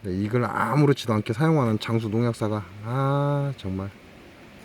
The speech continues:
이 호루새들은 씨발 말을 하면 좀 말을 틀어야 되는데 말도 안 듣고 지네들만 잘 살겠다고 그래놓고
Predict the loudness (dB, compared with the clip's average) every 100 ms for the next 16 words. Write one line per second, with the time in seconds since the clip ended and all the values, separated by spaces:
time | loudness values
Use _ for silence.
0 | -16 -14 -6 -6 -6 -14 -20 -20 -20 -20
1 | -20 -20 -20 -20 -20 -20 -20 -20 -20 -20
2 | -14 -12 -2 -2 2 2 2 -2 -4 -4
3 | -2 0 -2 0 -2 -2 -2 -2 0 -2
4 | 0 2 4 2 0 -2 -2 0 0 0
5 | -2 -6 -8 -16 -20 -20 -18 -18 -18 -20
6 | -20 -18 -12 -2 2 4 6 4 4 2
7 | 4 4 2 0 -2 -4 -8 -16 -16 -18
8 | -20 -20 -20 -20 -20 -20 -20 -20 -12 2
9 | 4 4 2 0 0